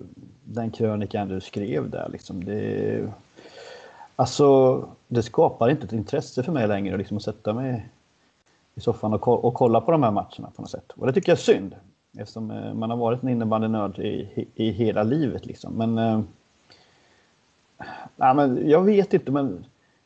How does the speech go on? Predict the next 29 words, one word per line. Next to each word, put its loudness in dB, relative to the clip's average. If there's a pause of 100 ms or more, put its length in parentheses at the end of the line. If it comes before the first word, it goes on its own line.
(280)
jag -2
bara 2
tänker 0
tillbaka 2
lite -2
när, 0
när 0
jag 2
läste -2
din -2
krönika -4
här, 0
liksom, -6
vad, 0
vad 2
har 2
hänt -4
de 0
här 2
åren? 0
Liksom, -4
när -2
hade 2
vi 2
våran 4
peak -2
och 0
allting? -4
Och, -4